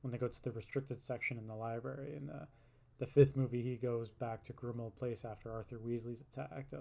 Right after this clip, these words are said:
the fourth movie is the, the Yule Ball, which is probably the most Christmas you get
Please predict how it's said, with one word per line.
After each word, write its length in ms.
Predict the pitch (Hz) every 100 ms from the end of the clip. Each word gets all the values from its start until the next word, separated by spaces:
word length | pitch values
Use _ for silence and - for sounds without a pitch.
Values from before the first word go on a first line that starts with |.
| 131
the 80 | 120
fourth 280 | 135 117
movie 360 | 123 117 117 113
is 300 | 113 113 101 -
the, 180 | 123 131
the 100 | 127
Yule 340 | 120 135 139 131
Ball, 300 | 131 135 156
which 160 | 139
is 60 | -
probably 260 | 160 160
the 80 | 139
most 400 | 139 139 127 -
Christmas 480 | - 143 139 117 -
you 60 | 110
get 360 | 120 120 -